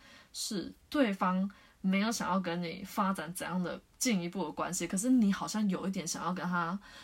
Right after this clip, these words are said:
呃，好好的认识他，或者是想要跟他从，可能从网友啊，或者从一般的朋友啊，然后转变成，呃，情侣的关系，或者是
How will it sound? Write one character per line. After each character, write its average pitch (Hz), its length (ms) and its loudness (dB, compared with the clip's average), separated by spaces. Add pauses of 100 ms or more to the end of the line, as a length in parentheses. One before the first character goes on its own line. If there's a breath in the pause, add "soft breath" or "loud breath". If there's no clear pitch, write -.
(340 loud breath)
呃， 165 480 0 (320)
好 - 200 -4
好 233 160 4
的 285 80 2
认 233 200 2
识 196 220 -2
他， 170 300 -2
或 196 160 -4
者 147 100 -4
是 180 160 -4
想 160 180 -4
要 175 80 0
跟 180 160 -4
他 165 320 -4 (320 loud breath)
从， 160 640 -4 (220 loud breath)
可 - 100 -10
能 180 100 -2
从 185 240 0
网 180 220 0
友 254 180 2
啊， 165 160 2
或 185 160 -2
者 175 120 -2
从 160 420 -8 (200 loud breath)
一 254 100 -2
般 247 120 0
的 233 100 -2
朋 180 280 -2
友 220 180 0
啊， 147 200 0
然 156 120 -6
后 190 80 0
转 185 220 -4
变 202 160 0
成， - 300 -4 (400 loud breath)
呃， 180 160 0
情 - 220 0
侣 208 100 0
的 160 100 -2
关 160 260 -4
系， 170 240 -4
或 180 140 -4
者 160 80 -6
是 147 360 -4